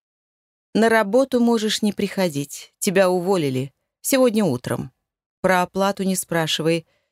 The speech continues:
на тебе куча штрафов, так что денег не получишь». «Мелочно, мам», горько усмехнулась я, не сводя с нее тяжелого взгляда.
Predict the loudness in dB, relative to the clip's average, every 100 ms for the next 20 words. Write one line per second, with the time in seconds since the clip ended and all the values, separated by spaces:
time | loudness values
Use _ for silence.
0 | _ -2 0 0 0 0 0 -4 -2 -4
1 | -2 -4 -4 -6 -10 -16 _ _ _ _
2 | -6 -4 -2 -2 0 0 0 -2 -6 -4
3 | -6 -8 -12 -12 -10 -10 -12 _ _ _
4 | _ _ _ _ _ -2 0 0 -2 -4
5 | -6 -4 -2 -2 -4 -8 _ _ _ _
6 | -2 0 0 -6 -6 -6 -6 -4 -4 -4
7 | -4 -2 -2 -6 _ _ -4 -2 0 0
8 | 0 -2 -2 -2 -2 -4 -2 -4 -6 -10
9 | -10 -10 -10 -12 -16